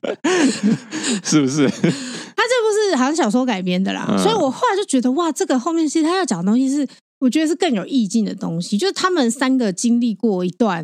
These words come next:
Speaker 2: 旅程，然后那段旅程改变了他们的一生欸。
Speaker 1: 对，我觉得甚至改变了，就是已经那么老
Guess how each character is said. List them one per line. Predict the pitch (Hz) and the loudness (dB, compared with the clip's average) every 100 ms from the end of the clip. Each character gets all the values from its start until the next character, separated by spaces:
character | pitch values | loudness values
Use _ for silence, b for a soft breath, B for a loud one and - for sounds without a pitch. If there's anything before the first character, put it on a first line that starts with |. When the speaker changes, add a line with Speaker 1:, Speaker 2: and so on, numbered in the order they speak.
| 175 | 0
Speaker 2:
旅 | 190 175 | 0 -2
程， | - - 269 240 - | -4 -6 -8 -12 -2
然 | 240 | 0
后 | 294 | 2
那 | 330 | 0
段 | 294 262 | 0 0
旅 | 196 185 | -2 -4
程 | - 190 185 226 _ _ - | -6 -6 -6 -10 _ _ -4
改 | 180 180 | -2 0
变 | 330 233 | 0 2
了 | 190 | 2
他 | 196 | 2
们 | 226 180 | 0 0
的 | 170 | -2
一 | 180 | -2
生 | 170 - - - | -2 -4 -6 -10
欸。 | 254 | 0
Speaker 1:
对， | 113 92 - - | 0 0 -4 -6
我 | - | -2
觉 | 101 113 | 2 2
得 | 135 | 4
甚 | 202 | 2
至 | 156 165 | 2 0
改 | 131 98 | 2 0
变 | 92 139 | 2 2
了， | 117 98 | 2 0
就 | 120 | 0
是 | 139 | 0
已 | - | 0
经 | 101 156 165 | 0 2 2
那 | 196 | 2
么 | 165 | 2
老 | 131 110 | 0 0